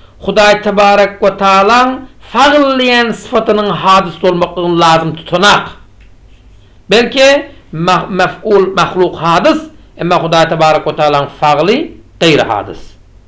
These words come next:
Şol eseriň hadis bolmaklygyndan,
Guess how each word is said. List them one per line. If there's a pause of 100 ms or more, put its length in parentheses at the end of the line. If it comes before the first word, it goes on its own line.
(1400)
Şol (1600)
eseriň
hadis
bolmaklygyndan,